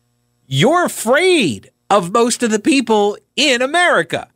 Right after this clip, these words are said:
You would not be caught dead in most of America around the people who populate most of America. It's not on your television. What you're seeing on your T V is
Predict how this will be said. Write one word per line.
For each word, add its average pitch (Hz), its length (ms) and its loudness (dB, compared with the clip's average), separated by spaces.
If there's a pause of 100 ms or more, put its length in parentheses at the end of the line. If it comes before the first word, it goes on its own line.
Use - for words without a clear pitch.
(300)
You 226 240 2
would 359 160 0
not 262 300 0
be 254 160 -2
caught 233 480 -4
dead 269 560 -2 (680)
in 233 420 -2 (140)
most 202 440 -4
of 220 160 -4
America 294 720 -4 (260)
around 226 600 -2 (260)
the 202 100 -2
people 262 500 0
who 254 100 -4
populate 214 720 -4
most 147 300 -4
of 147 100 -4
America. 123 560 -6 (300)
It's 220 220 -2
not 285 280 -2
on 277 160 -4
your 254 140 -6
television. 208 640 -6 (320)
What 247 200 0
you're 285 200 2
seeing 320 460 0
on 285 140 0
your 262 180 0
T 254 320 0
V 208 460 0 (420)
is 190 340 0